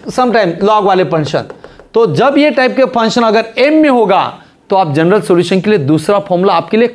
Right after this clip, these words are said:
कन्वीनियंट है। आंसर दोनों से आता है, लेकिन सेकंड से आंसर जल्दी आता है। क्यों? m के लिए log का इंटीग्रेशन निकालना डिफिकल्ट बनता है वन into log करके, तो आप जनरल सेक्श-, अ, सॉल्यूशन के लिए सेकंड फॉर्मूला यूज़ करना। For example, यहाँ पर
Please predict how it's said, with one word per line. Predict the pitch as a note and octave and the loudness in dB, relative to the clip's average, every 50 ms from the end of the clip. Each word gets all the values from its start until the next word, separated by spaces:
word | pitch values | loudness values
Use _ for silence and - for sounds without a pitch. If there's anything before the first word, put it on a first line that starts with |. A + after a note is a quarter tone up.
| - | 0
कन्वीनियंट | A3+ G#3 G#3 A3 A#3+ G#3+ G#3 G3 F3 D3+ C3 | 0 2 2 2 2 2 2 0 0 0 0
है। | D#3+ C#3 A#2 F#2+ - - - - - - - _ - | -2 -4 -4 -6 -12 -20 -20 -20 -20 -20 -20 _ -6
आंसर | - E3 F#3 G3 - C#4 C4+ | -4 -4 -4 -2 -2 -2 0
दोनों | A3+ C#4+ D4 D#4 D#4+ D4+ | 0 2 2 2 2 2
से | - D#4 | 0 0
आता | B3+ A3+ - A3+ | 0 0 0 -2
है, | G3 D#3+ - - - - - | -2 -2 -4 -6 -14 -8 -4
लेकिन | F3+ G3+ F#3 A#3+ A#3 | -2 0 0 0 -2
सेकंड | F3 - G3+ F#3+ G3 F#3+ F3 | 0 0 -2 0 0 0 0
से | E3 F#3 | 0 -2
आंसर | D#3+ D3+ D3+ C3+ D3 C3+ | -4 -4 -4 -6 -6 -4
जल्दी | B2+ B2+ A#2+ B2 | -4 -4 -4 -4
आता | A2 - - | -6 -10 -10
है। | F#2 - - | -14 -6 -2
क्यों? | A3+ B3+ C#4+ D4+ D4 D4 - - - - - _ - - | 0 2 2 2 0 -2 -8 -14 -20 -20 -20 _ -6 -2
m | G#3 A3 A3+ A#3 A3+ - | 0 2 2 0 0 2
के | C4+ | 0
लिए | C4 B3+ C4 B3+ | 2 2 2 2
log | A3+ G#3 G#3 A3 A3+ A3+ A#3 | 2 2 0 0 0 -2 -2
का | B3 | -2
इंटीग्रेशन | B3 A#3+ A3 G#3 F3+ A3+ G3 A3+ A3 A3+ - A3 | 0 2 0 0 0 0 0 0 0 0 0 0
निकालना | G#3 F#3+ F3 G3+ F#3+ G3 G#3+ | 0 0 0 -2 -2 -2 0
डिफिकल्ट | G#3 D#3+ F#3 C3+ E3+ F#3 E3 D#3+ - | 0 0 0 0 0 0 0 0 0
बनता | D3+ C#3 B2 - | -2 -2 -2 -4
है | B2+ - - | -6 -4 -2
वन | D3 F3+ G#3 G3 F3 E3+ | -2 0 0 0 0 0
into | D#3 D#3 D3 C#3 | 0 0 0 0
log | C3+ C3+ - | 0 -2 -4
करके, | C#3+ B2+ A2+ - B2+ A2 - - - - - _ _ - | -6 -6 -6 -6 -8 -10 -10 -12 -20 -20 -20 _ _ -2
तो | G3+ | -2
आप | G3 G3+ E3+ D3 | 0 0 -2 -2
जनरल | C#3 F3 F3+ G3 A3 G#3 - - | 0 0 2 2 2 0 0 0
सेक्श-, | F#3+ F3+ F3 - | -2 -2 -2 -4
अ, | - - - E3 E3+ E3 - E3+ F3 | -8 -4 -2 -2 -2 -2 -2 -6 -4
सॉल्यूशन | E3+ F#3 F#3 F#3+ F#3 A#3+ B3 A3+ | -2 0 0 0 0 0 0 2
के | A#3+ | 2
लिए | C4 C#4 C4+ C#4 - - - | 2 0 -2 -4 -10 -18 -20
सेकंड | - - - G#3+ E3+ G3+ F#3+ E3 | -10 -2 -2 -2 0 0 -2 0
फॉर्मूला | - F3 D#3 D3 D3 C#3 | 0 0 0 0 0 0
यूज़ | C#3 B2+ B2+ - | 0 -2 -4 -6
करना। | C3 A#2 A2+ G#2+ G#2+ - _ _ _ _ _ - | -10 -10 -8 -10 -14 -14 _ _ _ _ _ -4
For | G#3+ G3+ F#3 D3+ | -2 -2 0 0
example, | C#3 D#3 C3+ C3+ - A2 - - - _ _ _ _ _ _ _ _ _ _ _ _ _ _ _ _ _ - - - | 0 -2 -2 -2 -6 -8 -10 -10 -20 _ _ _ _ _ _ _ _ _ _ _ _ _ _ _ _ _ -20 -10 -4
यहाँ | D#3+ F3 F#3+ G3+ G3 - | -2 0 0 0 -2 0
पर | G#3+ G#3+ G#3+ G3+ F3+ | 0 0 0 -2 -4